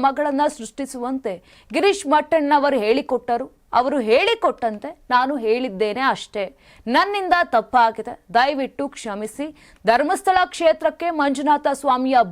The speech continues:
ಭಕ್ತರಿಗೆ, ಕರ್ನಾಟಕದ ಜನತೆಗೆ ಕ್ಷಮೆ ಯಾಚಿಸುತ್ತಿದ್ದೇನೆ. ಹೀಗಂತ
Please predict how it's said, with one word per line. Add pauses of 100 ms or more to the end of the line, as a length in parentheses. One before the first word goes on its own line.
ಭಕ್ತರಿಗೆ, (180)
ಕರ್ನಾಟಕದ (120)
ಜನತೆಗೆ (360)
ಕ್ಷಮೆ (100)
ಯಾಚಿಸುತ್ತಿದ್ದೇನೆ. (240)
ಹೀಗಂತ